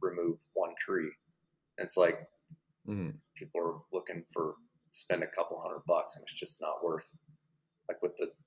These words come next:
Speaker 1: the amount of volume that we have and the size of jobs that we do, um, we state a minimum too. Um, and so, yeah, I think there's a fair amount of getting to that point,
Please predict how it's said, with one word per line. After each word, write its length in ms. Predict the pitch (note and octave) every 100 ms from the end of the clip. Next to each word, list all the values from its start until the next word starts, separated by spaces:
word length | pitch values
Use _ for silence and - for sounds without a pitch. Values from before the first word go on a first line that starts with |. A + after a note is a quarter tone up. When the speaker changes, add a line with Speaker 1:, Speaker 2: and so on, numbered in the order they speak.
| -
Speaker 1:
the 80 | F2+
amount 280 | E2+ E2 D#2+
of 120 | E2 - -
volume 400 | F2 E2+ E2+ E2+
that 120 | E2
we 100 | E2 -
have 220 | E2+ D#2+ D#2
and 100 | D#2
the 40 |
size 260 | - E2+ D#2+
of 100 | -
jobs 320 | F#2 F#2+ -
that 80 | -
we 100 | D#2+ -
do, 280 | D#2+ E2 - - _ _ - - _ E3 - -
um, 320 | D#2+ D#2+ D#2+ _ -
we 200 | F#2 D#2+ -
state 340 | - F#2+ E2+ -
a 40 |
minimum 440 | E2+ D#2+ D2+ D2 D2 -
too. 280 | F2 C#2 C2 - - -
Um, 360 | D#2 D2 D2+ - _ _ - _ _ _ _ -
and 120 | F#2
so, 260 | F#2 D#2+ - - - - -
yeah, 140 | B2
I 80 | B2
think 260 | D3 D3 -
there's 340 | C#3+ C3 B2
a 300 | A#2 G#2+ -
fair 200 | C3 B2
amount 320 | A#2 A2 A2 G2+
of 120 | F#2+ - -
getting 320 | A#2+ C3 C3+
to 100 | D3
that 260 | C#3+ C#3+ -
point, 260 | D3 E3+